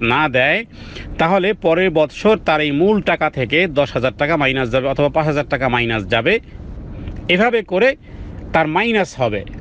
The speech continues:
কারণ এর দ্বারা তার তাগাদা থাকবে যে আমাকে এই জমিটা সারিয়ে নিতে হবে। কিন্তু এভাবে করে অনির্দিষ্টকালের জন্য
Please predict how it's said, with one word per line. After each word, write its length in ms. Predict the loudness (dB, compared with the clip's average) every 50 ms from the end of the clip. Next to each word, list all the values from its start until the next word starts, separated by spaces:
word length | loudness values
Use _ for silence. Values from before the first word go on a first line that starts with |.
| -14 -4 -2
কারণ 360 | 0 2 2 2 2 2 0 0
এর 220 | 0 -2 -2 0 0
দ্বারা 260 | 0 2 2 0 0 0
তার 240 | 0 0 0 0 0
তাগাদা 380 | -2 -2 0 0 0 2 0 0
থাকবে 440 | 2 0 0 0 2 2 2 2 0 -4 -12 -12 -6 -2
যে 120 | 0 2
আমাকে 280 | 2 2 2 0 0 0
এই 60 | 0
জমিটা 300 | 2 0 0 0 -2 -2
সারিয়ে 320 | -2 -2 -2 0 0 0 0
নিতে 240 | 0 0 0 0
হবে। 240 | 0 0 0 0 -2
কিন্তু 260 | -2 -2 0 0 2
এভাবে 300 | 2 4 4 2 2 0
করে 120 | 0 2 2
অনির্দিষ্টকালের 800 | 2 2 0 0 0 2 0 0 0 0 0 2 2 2 2 2
জন্য 340 | 2 2 2 2 2 0